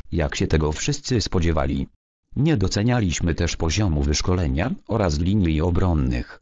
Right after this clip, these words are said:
które Ukraińcy ustawili w okolicach Kijowa. Uratowanie miasta odwróciło losy wojny? Na pewno można powiedzieć, że wszystko zmieniło się dzięki temu, co działo się na północ od stolicy Ukrainy.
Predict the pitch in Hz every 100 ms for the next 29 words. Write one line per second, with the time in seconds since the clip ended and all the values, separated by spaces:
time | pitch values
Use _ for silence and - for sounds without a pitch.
0 | - - - 104 92 95 - 90 71 73
1 | - 87 - - 80 64 71 82 90 85
2 | 87 - 76 - - 92 101 69 65 -
3 | - _ _ _ _ _ _ _ - 101
4 | 92 71 85 80 101 104 82 98 107 95
5 | - 98 87 101 - 85 85 87 82 78
6 | 71 87 76 85 156 - _ _ _ _
7 | _ _ _ _ - 85 85 113 92 87
8 | 95 95 113 - 78 80 73 82 80 -
9 | - - 85 90 76 65 - 80 87 98
10 | 85 92 85 - 98 92 101 - 80 135
11 | 90 71 - - - 107 110 123 120 98
12 | 82 73 120 123 120 110 - 107 - -
13 | 92 120 - 104 80 - 90 69 60